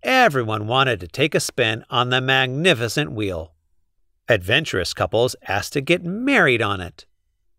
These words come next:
On hot, steamy days, the wheel was the perfect place to escape up, up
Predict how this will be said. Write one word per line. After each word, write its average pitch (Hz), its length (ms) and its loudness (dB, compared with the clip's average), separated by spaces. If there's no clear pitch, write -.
On 117 160 0
hot, 143 360 0
steamy 170 480 -2
days, 107 400 -2
the 127 160 0
wheel 151 320 2
was 151 200 0
the 160 120 2
perfect 180 520 0
place 123 280 0
to 120 120 -6
escape 101 440 -4
up, 180 280 0
up 175 240 0